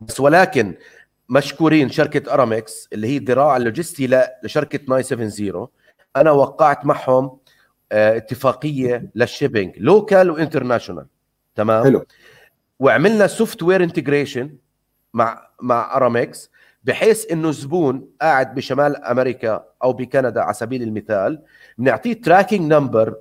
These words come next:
Speaker 1: من ناين سفن زيرو وبتبع الشيبمنت تبعته وين وصلت. أوكي؟
Speaker 2: مهم.
Speaker 1: وعشان أنا يعني،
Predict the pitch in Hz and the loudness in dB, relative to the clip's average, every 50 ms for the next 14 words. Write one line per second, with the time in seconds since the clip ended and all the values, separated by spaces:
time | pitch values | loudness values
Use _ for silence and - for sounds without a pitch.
0 | - _ - 110 113 123 143 156 165 151 - 156 131 143 131 120 113 127 127 123 | -16 _ -8 -6 -2 0 2 2 2 0 -2 -4 -4 -4 -6 -6 -6 -6 -4 -2
1 | 110 120 127 - _ _ _ _ _ _ 135 135 151 147 247 247 226 - - - | -2 -4 -4 -6 _ _ _ _ _ _ -2 -2 0 0 0 0 2 2 0 0
2 | 151 147 - - 240 - 151 190 156 - 220 190 175 160 - - 170 180 180 165 | 0 0 -2 -2 -4 0 0 -2 0 2 2 2 4 2 2 2 2 4 4 4
3 | 165 170 165 - - 87 - - _ _ _ _ _ _ _ _ _ _ _ _ | 4 2 0 -2 -6 -8 -10 -10 _ _ _ _ _ _ _ _ _ _ _ _
4 | _ _ _ _ _ _ _ _ 123 117 - - 127 127 135 170 - - - - | _ _ _ _ _ _ _ _ -4 -4 -2 0 0 0 0 0 -4 -8 -12 -10
5 | - 135 127 117 117 98 90 85 - _ _ _ _ _ _ _ _ _ _ _ | -4 -2 0 2 2 0 -2 -4 -10 _ _ _ _ _ _ _ _ _ _ _
6 | _ _ _ _ _ _ _ _ _ _ _ _ _ _ _ _ _ _ _ - | _ _ _ _ _ _ _ _ _ _ _ _ _ _ _ _ _ _ _ -2
7 | 131 110 113 131 127 - 226 220 196 160 196 214 214 202 190 165 151 165 147 127 | 0 2 2 2 2 2 0 0 2 0 2 4 4 4 4 2 0 0 0 0
8 | 139 147 147 | 0 -2 -4